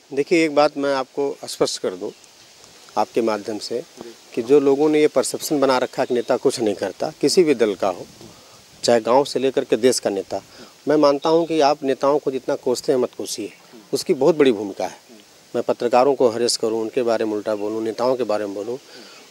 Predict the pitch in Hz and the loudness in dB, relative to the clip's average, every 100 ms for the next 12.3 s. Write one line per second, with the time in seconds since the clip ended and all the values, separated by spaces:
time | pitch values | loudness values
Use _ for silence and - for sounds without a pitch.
0 | - 127 143 175 175 151 139 175 156 160 | -8 0 4 4 4 0 0 2 4 4
1 | 139 123 143 165 156 139 - 127 113 104 | 4 4 4 4 2 0 0 2 2 0
2 | 101 165 - - - - - 139 147 143 | -4 -8 -12 -20 -20 -20 -6 2 4 6
3 | 196 208 160 - - 117 104 98 95 - | 4 4 0 -2 -8 -8 -8 -10 -12 -20
4 | - - - 139 143 127 156 156 160 135 | -20 -20 -4 2 4 6 4 4 4 2
5 | 123 107 113 110 117 107 101 107 - - | 0 0 -2 -4 -4 -4 -4 -6 -10 -18
6 | - - 120 151 180 185 180 170 - 160 | -18 -4 4 6 8 6 6 4 2 2
7 | 190 160 135 - 110 107 95 - - - | 4 2 2 -2 -4 -4 -10 -16 -20 2
8 | 175 165 180 170 165 131 120 117 98 - | 4 6 6 4 2 0 0 -2 -2 -14
9 | - - - - - - - - - - | -20 -20 -20 -20 -18 -18 -18 -18 -20 -20
10 | - - - - - 131 156 160 175 190 | -20 -20 -20 -20 -8 2 4 6 6 4
11 | 127 104 117 147 147 165 175 160 143 147 | 4 0 6 4 6 4 6 6 4 2
12 | 131 92 | 0 -4